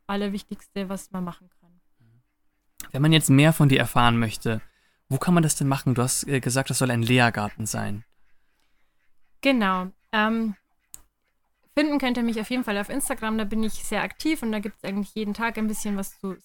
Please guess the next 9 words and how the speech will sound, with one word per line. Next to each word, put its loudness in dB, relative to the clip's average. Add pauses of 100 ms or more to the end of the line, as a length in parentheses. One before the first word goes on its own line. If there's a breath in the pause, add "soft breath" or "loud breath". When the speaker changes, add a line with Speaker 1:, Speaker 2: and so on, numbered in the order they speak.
Speaker 1:
sehen -2
und -4
zu -8
erfahren. -2 (420)
Ähm, -2
Cum -4
Natura -4
Unterstrich -10 (100)
Permakultur. -2